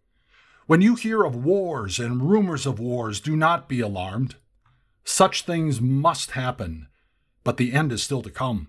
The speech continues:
Nation will rise against nation and kingdom against kingdom. There will be earthquakes in various places and famines. These are the beginning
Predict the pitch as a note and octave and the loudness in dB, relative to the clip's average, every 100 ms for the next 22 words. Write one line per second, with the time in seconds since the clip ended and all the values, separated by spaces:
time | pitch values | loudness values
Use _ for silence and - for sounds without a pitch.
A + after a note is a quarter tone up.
0 | _ _ _ _ _ _ _ _ - C#3 | _ _ _ _ _ _ _ _ -2 4
1 | G3+ - E3 B2 A2+ B2+ D3 D#3+ C#3 C#3 | 4 4 -2 -4 -4 2 2 2 -4 -2
2 | C#3+ C3+ C#3 D#3 E3 - B2+ A2+ - F#3 | -2 -2 -2 -2 -2 0 0 -2 -2 2
3 | G3+ D#3 C3+ B2 B2 A#2 - F#3 E3 A2+ | 2 2 -4 -2 -4 -4 -4 -2 0 -2
4 | A2+ A2+ A#2 A#2+ - G3+ G3 - D3+ A#2 | -2 -6 -6 -6 2 4 4 0 -4 -4
5 | - A#2 A2+ D3+ D#3 C#3 C3 - E3 E3 | -4 -4 -2 -2 -2 -2 -4 -4 -2 -2
6 | C#3 A#2+ G2+ G#2 - - F3+ F3+ C#3 G2 | -2 -4 -4 -6 -6 0 2 4 0 -4
7 | E2 - - _ _ _ _ - B2 E3+ | -8 -12 -16 _ _ _ _ -6 0 4
8 | G#3 G#3 - E3+ E3+ E3 E3 E3+ B2+ G2+ | 4 2 0 4 4 2 -4 -4 -4 -2
9 | E3 C3 A2+ B2 | 0 0 -2 -4